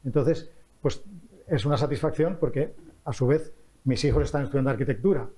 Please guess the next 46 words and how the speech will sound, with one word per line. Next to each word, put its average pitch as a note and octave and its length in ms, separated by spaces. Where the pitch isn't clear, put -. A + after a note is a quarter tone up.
y B2 280
también B2+ 220
lo C#3 80
decía C3+ 260
en, C#3 80
en D3 220
el C3 320
tema C#3 180
de C3+ 80
la C3 100
gala, C#3 360
pues, - 260
eh, - 280
conozco C#3+ 340
a - 20
la D3 60
empresa C#3 340
familiar C#3 520
a C#3+ 80
través B2+ 240
de C#3 60
don B2 100
Manuel B2 280
Peláez C3+ 340
Castillo, C3+ 260
que, C3+ 140
con C3 180
el B2 80
cual C3+ 160
tenía C3+ 360
relación B2+ 420
profesional C3 460
previamente, C#3 640
y C#3+ 140
me C3 140
dijo B2+ 500
en C#3+ 80
un C3+ 80
momento C3 260
dado, C3 360
"Carlos, C3+ 280
tú C3+ 80
tienes C#3+ 400
un D3+ 120
perfil D3 440
de C3 480